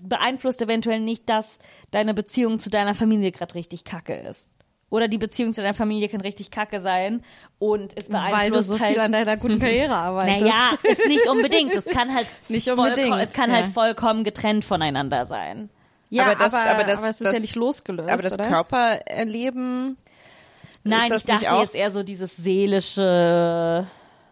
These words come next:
Speaker 1: seelische, körperliche.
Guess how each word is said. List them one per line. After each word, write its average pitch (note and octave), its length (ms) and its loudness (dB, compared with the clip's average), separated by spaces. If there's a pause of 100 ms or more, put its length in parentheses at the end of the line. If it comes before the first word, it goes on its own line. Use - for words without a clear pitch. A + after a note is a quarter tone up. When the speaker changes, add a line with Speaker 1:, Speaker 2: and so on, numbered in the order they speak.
(800)
Speaker 1:
seelische, F3 480 -10
körperliche. E3+ 920 -14